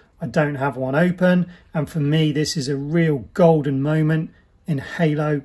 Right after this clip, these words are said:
Mega Bloks collecting. So that's five of the Signature Series sets collected, which means there's only one left to go, which is the Covenant Scarab. And what a set it is. I've never built one, never owned one. I've never even seen one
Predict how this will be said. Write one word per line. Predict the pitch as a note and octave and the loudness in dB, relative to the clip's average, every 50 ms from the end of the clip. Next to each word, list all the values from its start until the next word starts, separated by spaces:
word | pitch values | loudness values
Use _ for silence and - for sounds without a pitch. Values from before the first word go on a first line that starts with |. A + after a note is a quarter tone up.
| - - | -6 -6
Mega | D3 C#3 C#3 C#3+ D3 C#3+ C3+ D3 C#3 | -4 -2 0 0 0 0 0 -4 -6
Bloks | G#2 D3 C#3 C3+ C3 - - - - - _ - | -4 -4 -4 -4 -4 -6 -12 -16 -16 -18 _ -16
collecting. | - - E3 D3 D3 D3 D#3+ - - - G#3 G3+ G#3+ G#3+ E3 - - _ _ | -4 -4 -2 -2 -2 -6 -10 -12 -12 -10 -8 -8 -8 -8 -10 -12 -14 _ _
So | - - - G#3 G#3+ G#3+ A3 | -14 -4 0 2 4 4 2
that's | A3 A3 A3+ A3+ A3+ G#3+ - | 0 -4 -4 -4 -4 -6 -8
five | - - - - G#3+ G3+ G#3+ A3 G#3+ G#3 F#3+ E3 C3 | -12 -14 -8 -4 0 0 2 2 2 0 -2 -4 -4
of | - F#3+ E3 E3 | -6 -6 -6 -6
the | F3 | -8
Signature | E3+ - - - G3 F#3 F#3+ F3 E3 E3+ - F#3 E3 | -10 -10 -6 -6 -6 -6 -6 -8 -10 -10 -10 -12 -10
Series | - - F#3+ F3 E3+ E3 E3 E3 D#3+ - - | -8 -6 -4 -4 -4 -4 -6 -8 -8 -10 -10
sets | - - E3+ D#3+ - - | -8 -8 -8 -8 -8 -12
collected, | - F3 F3 F#3 G#3 A3 - - F#3+ F3 C3+ | -8 -6 -4 -4 -4 -6 -6 -8 -8 -8 -6
which | D#3 F3+ - - | -8 -10 -8 -8
means | G3 F#3+ G3 F#3+ F3 - | -8 -8 -6 -8 -6 -6
there's | F#3+ F3 F3+ | -6 -6 -6
only | F#3 F#3+ F#3+ F#3+ F#3 F#3 F3+ F3 | -6 -8 -8 -8 -8 -8 -8 -10
one | C#3+ D3 E3+ F3 E3+ F3 F3 E3+ - - - D#3+ | -10 -8 -6 -6 -4 -4 -6 -6 -8 -10 -12 -8
left | E3 E3 D3+ - - - - | -8 -8 -8 -10 -16 -18 -16
to | D#3+ A2 | -14 -8
go, | - E3 E3+ F3+ E3+ D3+ | -2 0 2 2 0 0
which | B2+ C3+ F3 F3 - | -4 -8 -12 -12 -10
is | F3 - | -12 -12
the | - F3 | -14 -16
Covenant | - - - - G3+ F#3 D#3+ F3+ F3+ F3 E3 D#3 - - | -18 -18 -14 -8 -8 -8 -6 -4 -6 -4 -6 -6 -10 -12
Scarab. | - - - - - - - - G3+ G3+ G#3 G#3 G3 F3 D3+ C3+ A2+ - - - - | -14 -14 -14 -14 -16 -14 -12 -10 -8 -4 -4 -4 -2 -4 -6 -6 -10 -16 -20 -16 -10
And | D3 C#3 C3+ C#3 | -10 -8 -8 -4
what | C#3+ E3+ F#3 G3 G3 - - - | 0 2 2 2 2 -2 -8 -8
a | G3 F3 | -8 -6
set | - - - - F#3 E3 E3 E3 - - - - | -6 -8 -10 -6 -6 -6 -6 -6 -12 -20 -20 -14
it | - E3 E3+ E3+ - - - - | -10 -10 -10 -10 -12 -18 -16 -8
is. | - E3 E3 D3+ - - | -6 -4 -4 -4 -6 -8
I've | - D3+ C#3+ A#2 | -10 -10 -8 -8
never | C3 C3+ C3+ C3+ D3 D3+ D3 - D3 | -8 -8 -6 -4 -4 -4 -4 -6 -10
built | A2 E3+ E3 E3 E3 F3 | -6 -4 -2 -2 -2 -4
one, | E3+ E3 E3 | -6 -6 -6
never | D#3+ E3+ E3+ F#3 F#3+ F#3+ | -4 -6 -6 -4 -6 -6
owned | G3 F#3+ F#3 | -6 -6 -6
one. | F#3+ G3 G3 | -6 -6 -6
I've | G3 G3 | -6 -6
never | G3+ G3+ G3+ G3 G3+ G3+ G3 | -4 -4 -4 -4 -4 -6 -10
even | G3 F#3 F3+ E3+ F3 E3 | -10 -10 -8 -6 -6 -6
seen | - - - - F3+ F3+ F#3 F#3+ G3 G3 | -6 -6 -8 -6 -6 -6 -4 -4 -6 -6
one | E3+ D3+ C3+ B2+ A#2 A2 | -6 -6 -6 -8 -10 -14